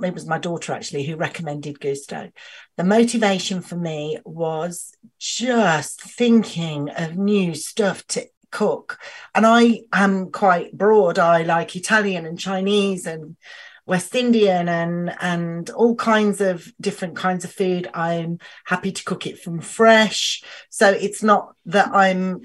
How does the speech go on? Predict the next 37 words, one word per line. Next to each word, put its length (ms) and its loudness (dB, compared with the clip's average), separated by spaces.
opposed 580 -4
to 100 -12
cooking, 400 -4
and 180 -4
I 60 -4
do 180 -2
a 20 2
lot 260 -2
of 140 -2
it, 160 2
and 160 -6
that's 220 -10
fine. 460 -4
But 180 0
still, 420 2
what 260 -6
you 120 -4
find 560 0
sometimes 640 -6
often 640 -2
is 200 -8
you 120 -6
just 240 -6
get 160 -6
into 260 -6
a 60 -4
routine. 600 -6
You 80 -4
buy 180 6
the 120 -4
same 360 0
stuff 300 -4
off 260 -8
the 60 -4
shopping 400 0
lists, 580 -4
and, 260 -4